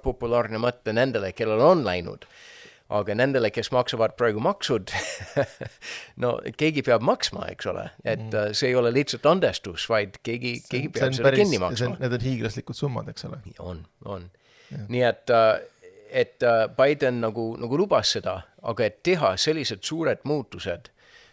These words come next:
Speaker 1: sul on vaja mitte ainult Biden, kes räägib, äh, sealt nagu kantslist, vaid ka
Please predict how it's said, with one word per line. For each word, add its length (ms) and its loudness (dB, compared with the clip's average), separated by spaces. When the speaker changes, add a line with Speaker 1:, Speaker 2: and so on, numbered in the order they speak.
Speaker 1:
sul 200 -6
on 160 0
vaja 220 6
mitte 260 0
ainult 280 0
Biden, 420 -2
kes 200 -8
räägib, 440 0
äh, 340 0
sealt 260 -4
nagu 200 -12
kantslist, 640 0
vaid 280 0
ka 500 2